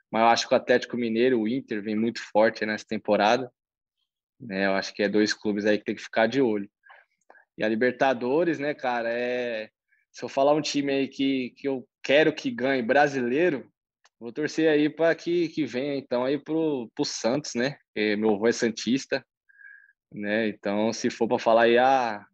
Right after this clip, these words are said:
um time aí que você quer que ganhe a Libertadores, um time brasileiro,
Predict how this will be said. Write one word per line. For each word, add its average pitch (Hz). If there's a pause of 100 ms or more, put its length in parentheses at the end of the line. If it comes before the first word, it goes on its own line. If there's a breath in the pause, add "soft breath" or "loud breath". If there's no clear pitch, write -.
(120)
um 120
time 127
aí 123
que -
você 131
quer 131
que 123
ganhe 113
a -
Libertadores, 117
um 107
time 117
brasileiro, 117